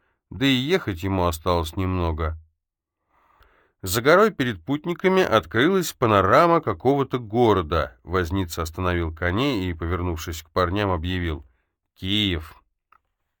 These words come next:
Перед ними предстала довольно печальная панорама. Чёрные силуэты каких-то зданий.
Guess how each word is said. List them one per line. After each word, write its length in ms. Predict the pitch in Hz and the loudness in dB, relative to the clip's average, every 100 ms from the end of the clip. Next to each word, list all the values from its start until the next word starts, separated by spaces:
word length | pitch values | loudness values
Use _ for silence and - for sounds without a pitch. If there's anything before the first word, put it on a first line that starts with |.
| _ _ _ - - _ _ _ _ | _ _ _ -20 -20 _ _ _ _
Перед 260 | 98 95 90 | -2 0 2
ними 220 | 127 143 | 4 2
предстала 580 | 101 98 - 117 127 113 | 2 -2 0 4 4 4
довольно 420 | 101 107 113 110 | 4 4 2 0
печальная 580 | 123 - 131 98 78 78 | -4 0 2 2 0 -2
панорама. 640 | 98 107 104 85 73 67 - - _ _ _ | 0 4 4 4 2 -6 -14 -20 _ _ _
Чёрные 560 | - 123 143 123 110 92 | -4 2 4 4 2 0
силуэты 540 | - 98 107 165 - | -2 -2 0 0 -2
каких-то 500 | 104 85 139 - 131 | -6 -6 -10 -4 -4
зданий. 560 | 110 110 151 90 69 | -2 2 2 2 -4